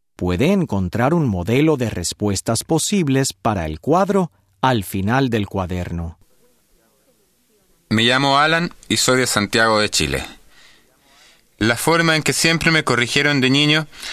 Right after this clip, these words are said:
Speaker 2: fue por medio del diálogo, de hacer que me diera cuenta de lo incorrecto de lo que hacía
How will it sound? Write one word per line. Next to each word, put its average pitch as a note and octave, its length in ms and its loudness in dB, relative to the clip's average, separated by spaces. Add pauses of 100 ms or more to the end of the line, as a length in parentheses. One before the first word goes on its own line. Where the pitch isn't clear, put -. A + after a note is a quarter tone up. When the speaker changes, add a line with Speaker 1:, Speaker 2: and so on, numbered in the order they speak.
(200)
Speaker 2:
fue F3 280 -2
por D#3+ 220 2
medio D#3 360 2
del C#3 140 0
diálogo, A#2 440 2 (560)
de A2+ 160 0
hacer A#2 300 -2
que A#2 120 0
me A2+ 120 2
diera A2 200 2
cuenta A#2+ 360 0
de A2 100 -2
lo G2+ 80 2
incorrecto B2+ 640 0
de B2 100 0
lo A2+ 120 0
que A2 100 0
hacía C#3 480 0